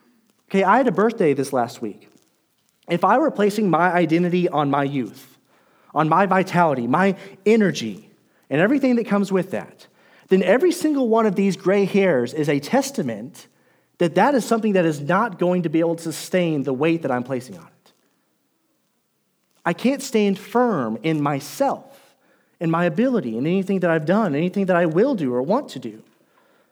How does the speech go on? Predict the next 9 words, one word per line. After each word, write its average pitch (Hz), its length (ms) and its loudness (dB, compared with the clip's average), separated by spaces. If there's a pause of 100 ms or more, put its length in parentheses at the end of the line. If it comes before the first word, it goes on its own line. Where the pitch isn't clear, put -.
(300)
I - 80 -4
can't 240 200 -2
stand 233 280 0
firm 220 260 0
on 185 140 0
any 233 180 2
of 254 100 -2
those 120 240 -8
things. - 600 -20